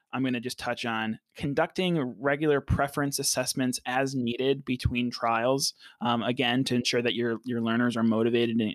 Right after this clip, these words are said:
engaged. Um, this is an important one too. Repeats the target for the specified number of trials as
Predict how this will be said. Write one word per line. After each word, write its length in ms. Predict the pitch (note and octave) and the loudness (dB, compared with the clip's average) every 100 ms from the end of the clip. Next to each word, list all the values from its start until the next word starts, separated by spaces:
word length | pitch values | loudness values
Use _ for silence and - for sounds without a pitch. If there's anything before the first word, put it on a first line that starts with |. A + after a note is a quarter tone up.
| A2+ | -2
engaged. 720 | A2 G#2+ A2 A#2 A#2 B2+ - - - - - | -2 0 2 2 2 -2 -10 -18 -20 -16 -2
Um, 300 | A#2+ A#2+ B2 _ - - _ | 2 2 0 _ -20 -20 _
this 140 | D#3+ F#3+ | 0 2
is 80 | |
an 80 | F3 | 4
important 300 | E3 F3 D#3+ | 4 2 2
one 120 | E3 | 2
too. 220 | D#3 D#3+ A#2 | 2 2 2
Repeats 540 | C#3+ C#3+ F#3 - - | 0 0 -4 -4 -8
the 60 | C#3 | -8
target 640 | - - C3+ G#3+ C4 - | -4 0 2 2 0 -2
for 160 | - C3+ | -2 0
the 120 | B2 | 0
specified 840 | - - - C3+ E3+ D#3 D3+ D3 | -2 0 0 2 0 2 2 2
number 420 | C#3 C3 C3+ C3 B2 | 2 0 2 2 2
of 180 | A2 | -2
trials 720 | - - A#2 A2 B2+ D#3+ F3+ E3+ | -12 -10 -6 0 0 0 -2 0
as 260 | A#2 A#2 | 0 -2